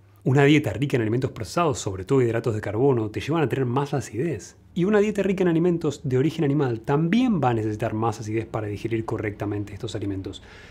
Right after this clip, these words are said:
Pero a diferencia de los hidratos, esto no significa que vos no tenés que consumir alimentos de origen animal. Simplemente significa que la gran mayoría de las personas tiene una dificultad para digerir correctamente los productos animales porque no tienen el nivel de P H estomacal necesario,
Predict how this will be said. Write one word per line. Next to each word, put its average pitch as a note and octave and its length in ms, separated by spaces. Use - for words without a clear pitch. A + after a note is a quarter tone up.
Pero F3 160
a - 20
diferencia G#3 320
de F#3+ 80
los C3+ 80
hidratos, D#3 480
esto - 240
no F3+ 140
significa D#3 640
que A2+ 80
vos A2+ 240
no C#3 300
tenés C3 220
que C3 100
consumir A2+ 480
alimentos A2 380
de G#2 60
origen G#2+ 220
animal. F#2+ 380
Simplemente F#3+ 460
significa A#2+ 600
que G#2 80
la G2+ 100
gran B2+ 220
mayoría D#3 300
de C3+ 100
las - 60
personas G#2 640
tiene - 140
una F3+ 100
dificultad C3+ 580
para G#2+ 160
digerir G2+ 360
correctamente A2 560
los F#2 140
productos G2+ 440
animales A#2 480
porque D#3 320
no F#3+ 260
tienen G3 320
el F3 40
nivel D#3+ 320
de D3+ 120
P D#3+ 240
H E3+ 280
estomacal G#2+ 880
necesario, G#2 880